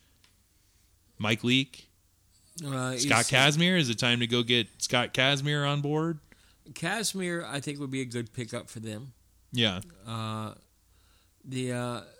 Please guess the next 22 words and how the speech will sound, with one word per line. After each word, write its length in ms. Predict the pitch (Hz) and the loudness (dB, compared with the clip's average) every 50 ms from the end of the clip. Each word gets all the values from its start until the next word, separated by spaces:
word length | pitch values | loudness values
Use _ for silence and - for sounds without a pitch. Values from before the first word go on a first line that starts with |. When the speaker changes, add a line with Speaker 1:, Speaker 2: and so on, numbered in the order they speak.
| - _ _ | -20 _ _
Speaker 2:
they've 280 | - 156 147 151 160 147 | -8 -6 -4 -4 -4 -4
got 320 | - 151 147 147 - - | -4 -2 -2 -4 -4 -6
to, 180 | - - 139 127 | -8 -8 -8 -8
they've 260 | 107 101 135 143 139 | -6 -4 -4 -4 -2
got 140 | 139 151 151 | -2 -2 -2
to 60 | 156 | -2
do 200 | 147 139 143 143 | -2 -2 -2 0
something. 440 | 127 - - 120 107 98 - - - - - _ _ - | 0 0 0 -2 -4 -6 -8 -14 -18 -20 -20 _ _ -12
They, 440 | 110 110 107 107 107 107 107 101 - - | -8 -6 -4 -4 -4 -4 -6 -8 -8 -10
as 300 | 113 113 110 101 - - | -8 -6 -6 -6 -6 -8
you 320 | - - - 131 127 127 | -10 -12 -10 -8 -6 -6
were 80 | 131 120 | -4 -6
saying, 280 | - - 127 120 107 | -6 -6 -6 -8 -8
the 60 | 98 95 | -8 -6
goodwill 420 | 92 113 117 110 110 113 113 113 107 | -6 -6 -4 -4 -4 -4 -4 -4 -6
that 120 | 104 92 | -6 -8
they 120 | - 104 104 | -8 -8 -6
need 200 | 104 104 104 95 | -6 -6 -6 -8
to 60 | 92 | -8
show 300 | - - - 117 107 110 | -8 -8 -8 -8 -8 -8
their 160 | 104 104 101 | -6 -6 -8
fans. 680 | 95 - - 107 107 110 107 95 87 90 87 - - | -8 -8 -10 -10 -10 -10 -10 -10 -12 -12 -12 -14 -16